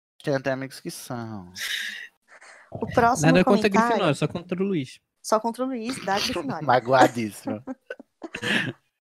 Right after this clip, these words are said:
Speaker 2: Ah, o próximo
Speaker 1: Vai.
Speaker 2: comentário é da Evelyn Camille.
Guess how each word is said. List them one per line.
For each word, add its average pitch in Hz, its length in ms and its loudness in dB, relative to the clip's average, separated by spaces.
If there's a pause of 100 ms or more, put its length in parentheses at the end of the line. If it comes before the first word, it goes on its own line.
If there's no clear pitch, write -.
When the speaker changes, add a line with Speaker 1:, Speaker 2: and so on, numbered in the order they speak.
(140)
Speaker 2:
Ah, 339 360 -2 (140)
o 233 80 -10
próximo 262 380 2
Speaker 1:
Vai. 226 100 4
Speaker 2:
comentário 208 600 0
é 196 80 -6
da 196 160 -2
Evelyn 220 320 -6
Camille. 170 520 -10